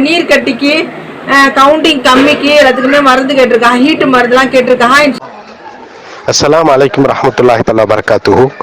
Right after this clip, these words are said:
Speaker 2: இந்த குரூப்பில் இணைந்திருக்கும் அனைத்து நல்லவங்களுக்கும் அல்லாஹ்வின் சாந்தியும் சமாதானமும் என்றென்றும் நிலவட்டுமாக. பிஸ்மி நாட்டு மருந்து மற்றும்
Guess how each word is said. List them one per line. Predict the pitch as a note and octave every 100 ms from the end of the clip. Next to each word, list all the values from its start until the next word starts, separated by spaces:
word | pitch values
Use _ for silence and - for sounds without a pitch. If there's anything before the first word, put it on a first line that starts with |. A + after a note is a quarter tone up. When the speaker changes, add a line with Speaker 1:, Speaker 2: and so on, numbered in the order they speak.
| - - -
Speaker 2:
இந்த | A2 G#2+
குரூப்பில் | A2 D3+ C3+ C#3
இணைந்திருக்கும் | A#2 C3 B2 A2+ G#2 A2+
அனைத்து | G2+ B2 A#2+
நல்லவங்களுக்கும் | A2 A2 B2 A#2+ A2+ G#2 G2 B2 C3
அல்லாஹ்வின் | G#2 A2+ A2+ A2+ G2
சாந்தியும் | - G#2+ G#2+ A2+
சமாதானமும் | G#2+ G#2 G#2 G#2+ G#2+ G#2 A2+ C3
என்றென்றும் | A2 A2+ G#2+ A#2 A2
நிலவட்டுமாக. | G#2 G#2+ G2+ G2 G2 E2+ G2 - - - - - - - G#4+ G#4+ G#4+ - - - - - - G#3+
பிஸ்மி | C3+ D3 - E3+ E3 D#3+ - - - - - - - - - - - - - - - - - -
நாட்டு | - C3 D3 -
மருந்து | B2 A#2+ A#2 A#2 C3+ - - - - - - -
மற்றும் | A#2+ - C#3